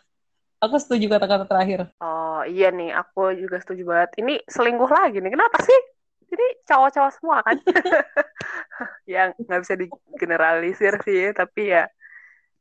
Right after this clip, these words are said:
Speaker 2: dari cerita ini.
Speaker 1: Eh, tapi ini ber-, dua-dua cerita yang tadi cewek ya?
Speaker 2: Iya, ah, tadi dari Bunga. Ini juga
Speaker 1: Ini
Speaker 2: dari
Speaker 1: Ratu.
Speaker 2: Ratu.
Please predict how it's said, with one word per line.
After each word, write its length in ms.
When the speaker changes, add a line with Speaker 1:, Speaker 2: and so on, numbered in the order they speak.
Speaker 2:
dari 340
cerita 560
ini. 640
Speaker 1:
Eh, 100
tapi 220
ini 180
ber-, 240
dua-dua 400
cerita 320
yang 160
tadi 240
cewek 260
ya? 220
Speaker 2:
Iya, 320
ah, 220
tadi 340
dari 160
Bunga. 640
Ini 140
juga 420
Speaker 1:
Ini 160
Speaker 2:
dari 220
Speaker 1:
Ratu. 420
Speaker 2:
Ratu. 60